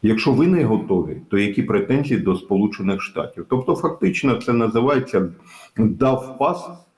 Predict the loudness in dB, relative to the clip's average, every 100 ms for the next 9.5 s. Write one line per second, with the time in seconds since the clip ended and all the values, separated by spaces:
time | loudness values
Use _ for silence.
0 | 0 4 4 2 0 2 2 2 2 0
1 | 0 0 0 2 2 2 0 0 0 0
2 | 0 0 -4 0 2 2 2 -2 -2 0
3 | 2 2 0 2 2 2 0 -2 0 2
4 | 2 2 0 -2 -12 -18 _ _ _ -2
5 | 2 2 4 4 2 0 -4 0 2 2
6 | 2 2 2 2 2 0 0 -2 0 2
7 | 2 2 -2 -2 -2 0 0 0 -2 2
8 | 2 2 0 0 2 0 -2 2 2 2
9 | -2 -4 0 0 0